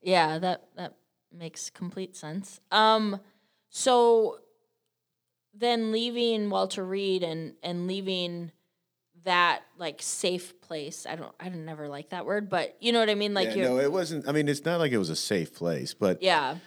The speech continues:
Speaker 2: I mean, for me, I had kids back at home,
Speaker 1: Mm-hmm.
Speaker 2: you know, and so I was wanting to get back to them, and I
Speaker 1: Mm-hmm.
Speaker 2: wanted to get back to work. I knew my military career was over. I was angry about that.
Speaker 1: Mm-hmm.
Speaker 2: I was angry that my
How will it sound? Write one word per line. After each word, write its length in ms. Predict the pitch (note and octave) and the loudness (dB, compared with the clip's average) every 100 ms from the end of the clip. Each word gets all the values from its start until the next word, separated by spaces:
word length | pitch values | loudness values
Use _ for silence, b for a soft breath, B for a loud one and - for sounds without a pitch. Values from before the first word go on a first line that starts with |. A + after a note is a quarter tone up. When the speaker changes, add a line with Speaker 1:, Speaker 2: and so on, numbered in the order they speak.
| B | B
Speaker 2:
I 40 | - | 0
mean, 120 | B2 | 2
for 180 | B2 C3+ | 4 2
me, 520 | C3 E3 D#3+ B2+ - B _ | 4 6 4 2 -2 B _
I 80 | - | 0
had 200 | A2+ G#2 | 2 2
kids 300 | - A2+ G#2 | 2 0 0
back 280 | - A2 A2 | 2 2 2
at 60 | G#2 | -2
home, 320 | A2 A2 A2+ - _ | -2 -4 -6 -14 _
Speaker 1:
Mm-hmm. 340 | G3 G3+ F3+ F#2 | -6 -4 -4 -2
Speaker 2:
you 60 | |
know, 420 | F2 F2 E2 D#2+ - | 0 0 0 -2 -4
and 100 | E2+ | -8
so 140 | - E2+ | -2 0
I 60 | F2+ | 2
was 220 | E2+ - _ _ _ _ A#1 | 0 -6 _ _ _ _ -12
wanting 260 | F2+ F#2+ F2 | -4 -2 -2
to 60 | D#2+ | -4
get 200 | E2 C2+ | -6 -6
back 260 | C#2 C2+ - | -10 -10 -14
to 80 | |
them, 320 | - A#1 G1+ - | -14 -14 -14 -16
and 100 | D#2 | -6
I 40 | E2 | -2
Speaker 1:
Mm-hmm. 80 | |
Speaker 2:
wanted 200 | F2+ F2 D#2+ | 0 0 -2
to 40 | |
get 200 | D#2+ D#2 | -4 -4
back 240 | D#2+ D#2 | -2 -4
to 100 | - C#2 | -8 -6
work. 420 | D2 E2 D2+ - _ _ _ - | -2 0 -2 -6 _ _ _ -12
I 100 | D#2+ | -4
knew 280 | D#2+ F#2 F2+ | 0 2 2
my 160 | D#2+ | 2
military 640 | D#2 E2+ F2+ E2+ E2 D2+ | 2 2 2 2 -2 -4
career 280 | D2 D#2 D2+ | -4 -2 -2
was 140 | D2 C#2+ | -2 -2
over. 340 | D2+ D2 D2 | -2 -2 -2
I 60 | D2 | -2
was 180 | D2 C#2+ | -4 -6
angry 440 | - E2+ F2 E2+ F2 | -6 -4 -2 0 0
about 340 | E2+ E2+ E2+ | 0 -2 -2
that. 340 | E2+ F2 F2+ - | -2 -4 -4 -6
Speaker 1:
Mm-hmm. 340 | G3 F#3+ F3+ F3+ _ | -4 -4 -4 -10 _
Speaker 2:
I 40 | C2+ | -10
was 140 | C#2+ | -6
angry 320 | E3 F2 D#2+ | -4 -4 -2
that 180 | D#2 D2 | -2 -2
my 180 | D2 D2+ | -2 -4